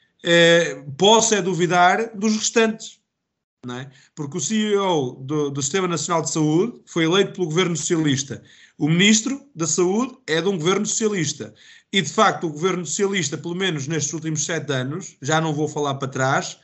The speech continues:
ehm, tem uma grande tradição ainda com, e um grande hábito e costume, como dizia ainda estes dias Cavaco Silva, de não cumprir com aquilo que promete. E por isso é que eu estava a dizer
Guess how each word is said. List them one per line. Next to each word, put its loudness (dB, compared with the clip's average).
ehm, 4
tem 4
uma 0
grande 0
tradição 0
ainda -2
com, -8
e -2
um 2
grande 2
hábito 2
e -8
costume, -6
como -8
dizia 0
ainda -2
estes -2
dias -4
Cavaco 0
Silva, -2
de -6
não 4
cumprir 2
com 0
aquilo -4
que -18
promete. 0
E 0
por 4
isso 2
é -2
que -10
eu 0
estava -4
a 0
dizer 0